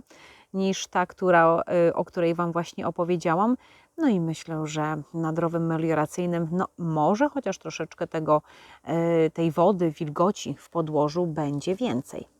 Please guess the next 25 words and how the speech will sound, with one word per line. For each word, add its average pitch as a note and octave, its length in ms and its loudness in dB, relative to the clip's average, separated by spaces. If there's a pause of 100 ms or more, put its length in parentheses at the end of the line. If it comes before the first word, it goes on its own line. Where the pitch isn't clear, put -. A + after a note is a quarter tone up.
(280)
Kolejne C4+ 420 10
kwiaty, A3 480 2
które G#3 600 2
zdobią F3+ 880 4
to G3+ 140 2
miejsce, F#3+ 640 0 (100)
to A3 300 4 (400)
mieczyk A#3 360 4
abisyjski. E3+ 760 2 (320)
Ja D#4+ 120 10
po E4+ 100 8
prostu C4 300 0
go G#3 120 4
uwielbiam A3+ 520 4
i G#3 60 0
to G3 120 0
jest G3+ 300 0
jedyny G3+ 560 6
mieczyk, G3 600 2
jaki G3+ 580 2
u F#3+ 100 0
mnie G3+ 240 4
w F#3 60 -8
ogrodzie F#3 500 4
możecie, F3 640 2